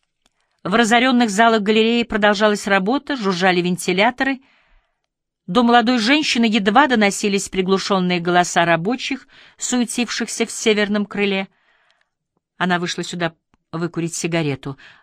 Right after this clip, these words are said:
Кара уже давно бросила курить, но ей нужно было чем-нибудь занять свои руки.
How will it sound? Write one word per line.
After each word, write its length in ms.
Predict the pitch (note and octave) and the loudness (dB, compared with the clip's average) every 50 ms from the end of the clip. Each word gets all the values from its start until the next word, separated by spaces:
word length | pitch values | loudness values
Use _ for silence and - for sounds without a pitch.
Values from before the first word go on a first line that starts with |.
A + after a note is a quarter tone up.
| _ _ _ | _ _ _
Кара 240 | - F#3 E3 E3 D#3+ | -2 -2 0 0 0
уже 220 | D#3+ D#3 E3+ E3+ | -2 -2 -2 -2
давно 280 | D#3+ E3+ E3 D#3+ E3 E3 | 0 0 -2 -2 -2 -4
бросила 440 | D#3 D#3+ E3 D#3+ - - E3 D#3 D#3 | -2 -2 -2 -2 -2 -4 -4 -4 -4
курить, 420 | D#3 - E3 F3 G#3+ A#3 - - | -4 -2 -2 -2 -2 -2 -4 -6
но 100 | - E3+ | -4 -4
ей 280 | D#3+ D#3 D#3+ E3+ D#3+ D#3+ | -4 -2 -2 -2 -2 0
нужно 360 | D#3+ F3+ F3+ D#3+ D#3 D#3 D3+ | -2 -2 -4 -4 -6 -6 -6
было 200 | D3 D#3 D3+ D3 | -4 -4 -4 -4
чем-нибудь 580 | - - - G3 A3 A3 G#3 F3 D3 D3 D3+ C#3+ | -4 -2 -2 0 0 0 -2 -2 -4 -6 -8 -8
занять 480 | C#3+ D3+ F#3 F#3+ F#3+ E3+ D3 B2 - | -2 0 0 0 0 0 -4 -4 -6
свои 300 | - - - C3 C#3 C#3 | -8 -10 -10 -8 -8 -8
руки. 420 | C#3 C3 C#3 B2+ - - B2+ C3 | -6 -8 -8 -10 -12 -14 -18 -18